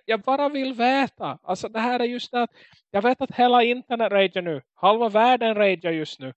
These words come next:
Det finns väl en eller två hjärnskadade sen födseln människor som tycker, "Ja, men det var väl ganska bra. Äh, Danaerys." Men att,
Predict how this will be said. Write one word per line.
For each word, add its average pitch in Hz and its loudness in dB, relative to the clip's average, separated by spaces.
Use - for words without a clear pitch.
Det 185 -2
finns 247 -2
väl 208 2
en 233 6
eller 220 0
två 196 4
hjärnskadade 185 2
sen 180 -6
födseln 180 -2
människor 151 -8
som 143 -18
tycker, 147 -6
"Ja, 143 -6
men 151 -14
det 135 -6
var 131 -8
väl 269 2
ganska 220 -2
bra. 165 2
Äh, 311 6
Danaerys." 196 0
Men 185 -2
att, 180 2